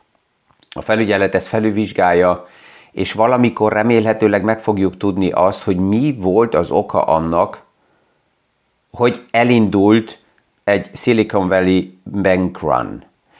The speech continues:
Ez lehet egy animal spirit, úgy nevezzük, egy, öm, tömeg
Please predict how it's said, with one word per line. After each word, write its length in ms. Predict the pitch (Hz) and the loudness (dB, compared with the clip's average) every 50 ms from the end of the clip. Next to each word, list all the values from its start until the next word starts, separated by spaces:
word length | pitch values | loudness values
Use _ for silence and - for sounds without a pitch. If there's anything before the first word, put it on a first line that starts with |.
| - - - _ _ _ _ _ | -20 -20 -20 _ _ _ _ _
Ez 140 | 113 104 | -2 0
lehet 340 | 104 131 139 135 131 120 - | 2 2 2 2 0 0 0
egy 200 | 113 101 92 - - | -2 -2 -2 -2 -2
animal 560 | 113 113 117 120 117 113 110 107 101 98 95 | 0 2 2 2 2 2 2 2 2 0 0
spirit, 680 | 92 - - - - - - 127 117 107 107 107 107 - | -2 -6 -14 -18 -10 -4 0 2 4 4 4 4 2 0
úgy 120 | 110 107 | -2 -2
nevezzük, 640 | 104 104 104 95 104 101 98 - - - 123 117 - | -2 -2 0 0 0 0 0 -2 -8 -10 -10 -6 -2
egy, 300 | 107 95 90 85 85 92 | -2 -2 -2 -2 -2 0
öm, 340 | 95 90 92 90 87 95 92 92 92 - - - _ _ | 2 2 2 2 0 -2 -4 -6 -10 -16 -20 -20 _ _
tömeg 460 | _ - 127 117 117 113 104 101 95 | _ 2 2 2 4 2 0 0 -4